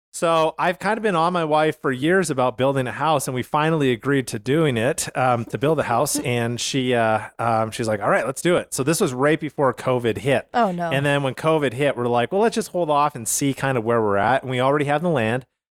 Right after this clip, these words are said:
Speaker 1: Um, but we're like, "Let's just hold off and see what's gonna happen." And thankfully we have, just because of, like, supply chain issues
Speaker 2: Yeah.
Speaker 1: and,
Speaker 2: Oh,
Speaker 1: and
Speaker 2: that
Speaker 1: all
Speaker 2: would have
Speaker 1: that
Speaker 2: been
Speaker 1: stuff. But,
Speaker 2: horrible.
Speaker 1: but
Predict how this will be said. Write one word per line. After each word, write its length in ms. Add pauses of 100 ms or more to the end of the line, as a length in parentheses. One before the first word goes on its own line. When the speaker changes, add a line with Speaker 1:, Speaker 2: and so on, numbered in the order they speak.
(200)
Speaker 1:
Um, 360
but 160
we're 120
like, 240
"Let's 120
just 160
hold 240
off 280
and 120
see 200
what's 180
gonna 180
happen." 720
And 160
thankfully 380
we 160
have, 400 (540)
just 200
because 280
of, 140
like, 160
supply 360
chain 280
issues 340
Speaker 2:
Yeah. 320
Speaker 1:
and, 100
Speaker 2:
Oh, 100
Speaker 1:
and 80
Speaker 2:
that 80
Speaker 1:
all 60
Speaker 2:
would 100
have 60
Speaker 1:
that 60
Speaker 2:
been 40
Speaker 1:
stuff. 320
But, 140
Speaker 2:
horrible. 360
Speaker 1:
but 240